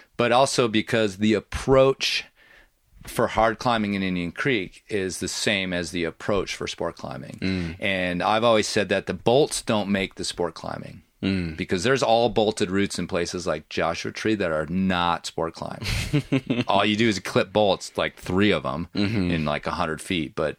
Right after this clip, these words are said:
Speaker 1: they're a bolted route.
Speaker 2: Mm-hmm.
Speaker 1: So the sport climbing to me is an approach. And the approach is, is that you you work the route,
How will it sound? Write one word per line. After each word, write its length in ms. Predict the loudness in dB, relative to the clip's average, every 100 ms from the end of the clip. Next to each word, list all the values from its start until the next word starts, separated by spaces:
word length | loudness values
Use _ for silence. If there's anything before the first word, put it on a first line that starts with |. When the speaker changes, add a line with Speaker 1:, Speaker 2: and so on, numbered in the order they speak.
| _
Speaker 1:
they're 160 | -2 2
a 80 | 2
bolted 420 | 4 2 0 -4
route. 340 | -2 -4 -6 -16 -12
Speaker 2:
Mm-hmm. 160 | -8 0
Speaker 1:
So 160 | 2
the 100 | 4
sport 280 | 2 4 4
climbing 380 | 4 2 2 2
to 80 | 2
me 220 | 4 2
is 120 | 2
an 120 | -2
approach. 540 | -4 -2 -4 -4 -12 -16 -20 -14 -2
And 80 |
the 60 | 0
approach 400 | 2 4 4 4
is, 220 | 2 2
is 100 | -2
that 240 | 0 -2 -2
you 300 | -2 -2 -6 -14 _ _
you 220 | -4 -4 -2
work 280 | 2 2 2
the 80 | -2
route, 440 | 0 2 2 0